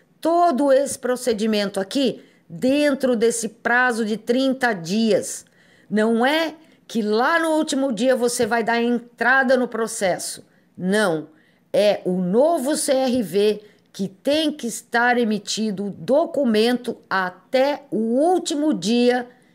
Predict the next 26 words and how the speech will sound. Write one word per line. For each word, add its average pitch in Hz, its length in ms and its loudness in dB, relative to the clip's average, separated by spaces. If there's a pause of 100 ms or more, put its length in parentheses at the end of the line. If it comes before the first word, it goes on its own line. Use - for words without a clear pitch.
(120)
desses 202 720 -2
trinta 175 540 -6
dias. 151 580 -8 (1300)
Agora 302 340 2
a - 20 -6
pergunta. 247 840 0 (420)
Eu 285 160 2
estou 277 420 0
na 285 120 0
P 262 240 2
P 262 180 0
D. 180 360 -2 (840)
Não 302 240 2
sabia. 214 880 -2
Achei 262 380 -2
que - 80 -8
podia 254 320 0
levar 247 300 2
até 330 500 -2 (140)
o - 100 -4
último 311 640 2
dia 269 400 -2
pra 240 240 -2
marcar 240 580 -2
a 240 40 0
vistoria. 202 800 -2